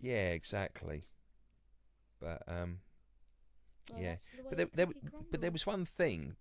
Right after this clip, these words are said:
Speaker 1: that I don't know if anyone else picked up on, right?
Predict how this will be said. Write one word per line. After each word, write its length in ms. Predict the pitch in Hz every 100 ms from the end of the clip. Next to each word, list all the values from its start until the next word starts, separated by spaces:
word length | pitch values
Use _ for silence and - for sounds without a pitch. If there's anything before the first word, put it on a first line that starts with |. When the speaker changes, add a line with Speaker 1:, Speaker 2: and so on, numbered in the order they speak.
| - - - -
Speaker 1:
that 120 | 90
I 80 | 76
don't 120 | 120
know 100 | 123
if 140 | 113 -
anyone 240 | 110 101
else 200 | 104 101
picked 400 | - 139 - -
up 160 | - -
on, 240 | 76 53 85 -
right? 240 | 60 67